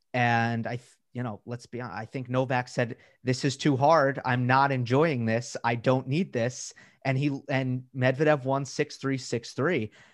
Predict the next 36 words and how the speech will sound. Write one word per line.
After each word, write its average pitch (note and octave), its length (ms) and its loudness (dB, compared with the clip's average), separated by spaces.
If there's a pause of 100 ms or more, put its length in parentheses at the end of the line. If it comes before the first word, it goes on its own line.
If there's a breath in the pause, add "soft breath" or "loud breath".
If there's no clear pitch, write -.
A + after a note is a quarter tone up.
(580 soft breath)
I B2+ 60 -10
just C3 240 -6
don't C#3+ 220 0
think C3+ 260 0
Djokovic C3+ 460 0
was B2 140 -6
willing C3+ 320 2
to B2 100 -4
dig A2+ 280 0
in D3+ 180 0
and A#2 100 -4
do A#2+ 100 -2
the G#2 100 -6
suffering D#3 540 -2
there. G#2+ 320 -2 (320 loud breath)
And A#2+ 440 -2 (600)
if B2+ 200 -6
it D3+ 100 2
were D3 120 2
the C3+ 140 4
Australian C3 460 4
Open B2+ 280 0
final, D#3 500 -2 (1400 soft breath)
yeah, D#3+ 360 2 (100)
he's D3+ 240 0
gonna D#3 220 6
do G3 240 4
it. - 160 -4 (280 soft breath)
A-, C#3+ 200 0
and D3 140 0
that's D#3 260 -2
just, - 360 -2 (420)
that's E3+ 260 -4
just - 260 -8
mo-, D#3+ 240 -2
motivation. D3 720 0